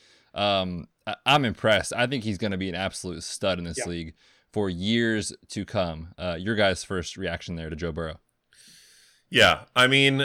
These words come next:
Speaker 3: I, I think back to recent quarterbacks, recent highly drafted quarterbacks, and, like,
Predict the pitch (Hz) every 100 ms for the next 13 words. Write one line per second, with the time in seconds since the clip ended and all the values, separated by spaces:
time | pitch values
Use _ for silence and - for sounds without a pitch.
0 | - 143 156 - 165 202 254 208 165 160
1 | 147 113 120 123 120 - 110 107 107 117
2 | 117 - - - 107 113 120 123 - 101
3 | 92 98 95 90 - 87 92 90 95 98
4 | - 92 98 92 85